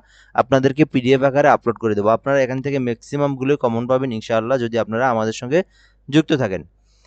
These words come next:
তো আমরা প্রথম থেকে দেখব, আগে যেটা প্রকাশ করা হয়েছে সেটা নিয়ে আলোচনা করা হোক। তো প্রথমত এটা হচ্ছে, আহ, প্রধান শিক্ষক পদে এগারো এবং বারোতম গ্রেডের, আহ, এই পদে হচ্ছে একুশশো ঊনসত্তর জনকে নিয়োগ, নিয়োগ দেওয়া হবে।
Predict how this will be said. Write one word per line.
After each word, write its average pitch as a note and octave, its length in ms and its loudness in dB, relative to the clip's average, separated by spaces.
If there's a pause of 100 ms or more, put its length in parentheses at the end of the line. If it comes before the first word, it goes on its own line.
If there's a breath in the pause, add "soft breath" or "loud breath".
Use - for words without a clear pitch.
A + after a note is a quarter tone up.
(140)
তো E3 80 2
আমরা F#3 140 4
প্রথম F3 320 0
থেকে F#3 160 2
দেখব, C#3 300 2
আগে C#3 240 4
যেটা C3+ 220 -2
প্রকাশ C3 340 -2
করা D#3 140 0
হয়েছে D#3 160 0
সেটা D3+ 260 -6
নিয়ে D3+ 140 0
আলোচনা A2+ 380 0
করা G#2+ 220 2
হোক। C#3 200 2 (1400 soft breath)
তো D3 220 6
প্রথমত F3+ 440 2
এটা F#3+ 280 4
হচ্ছে, F3 420 2 (120)
আহ, B2+ 380 4 (840)
প্রধান E3 260 4
শিক্ষক E3 400 0
পদে A#2+ 200 2
এগারো C3+ 300 4
এবং C#3 200 4
বারোতম B2 400 2
গ্রেডের, A2+ 380 0
আহ, - 480 -16
এই B2+ 340 4
পদে F3 240 8
হচ্ছে F3 280 6
একুশশো D3+ 380 4
ঊনসত্তর C#3+ 440 -2
জনকে A2 280 -2
নিয়োগ, A2 320 2 (100)
নিয়োগ A#2 260 -2
দেওয়া A2 220 -2
হবে। C3 200 -2